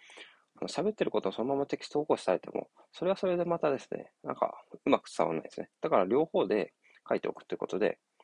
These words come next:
書いたり喋っておくってことが、多分、保険という意味合いではいいのかなと思ってます。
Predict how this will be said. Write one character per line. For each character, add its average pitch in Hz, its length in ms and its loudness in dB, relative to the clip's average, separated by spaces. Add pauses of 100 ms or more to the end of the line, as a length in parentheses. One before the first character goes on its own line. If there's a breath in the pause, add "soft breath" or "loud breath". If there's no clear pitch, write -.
(320 soft breath)
書 104 60 2
い 90 60 2
た - 80 -2
り - 140 -8 (120)
喋 95 180 -4
っ - 20 -10
て - 80 -6
お 69 40 -10
く - 120 -18
っ - 40 -20
て - 100 -10
こ - 100 -12
と 135 100 -6
が、 160 180 0 (160)
多 120 100 -4
分、 95 280 0 (280 loud breath)
保 - 180 -18
険 117 200 2
と - 160 0
い 127 120 4
う - 60 -2
意 120 100 -4
味 135 140 2
合 139 60 4
い 120 60 0
で 110 100 4
は 107 280 6 (220)
い 120 80 2
い 117 40 6
の 90 80 0
か 82 120 -2
な 80 80 -2
と - 140 -18 (200)
思 90 140 -2
っ - 60 -8
て - 100 -6
ま - 120 -14
す。 - 160 -20